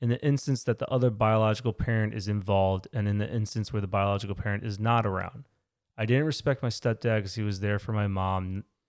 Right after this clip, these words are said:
not us kids, unless we were in trouble. So basically he's asking how involved in discipline should the step-parents be with their step-kids. Her parents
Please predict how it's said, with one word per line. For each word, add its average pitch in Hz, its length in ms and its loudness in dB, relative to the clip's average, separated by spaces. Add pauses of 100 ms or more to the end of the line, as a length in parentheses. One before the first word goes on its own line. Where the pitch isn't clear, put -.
not 107 240 2
us 104 160 -2
kids, 101 360 -2
unless 104 300 -2
we 107 80 -4
were 101 60 -2
in 95 80 -4
trouble. 92 580 -4
So - 160 -4
basically 120 380 0
he's 104 180 -2
asking 101 300 -2
how 104 160 0
involved 95 480 0
in 92 320 -2
discipline 101 420 -6
should 98 160 -10
the 90 60 -10
step-parents 95 460 -6
be 92 120 -12
with 87 160 -10
their - 100 -14
step-kids. - 600 -10
Her 113 320 -2
parents 98 640 -6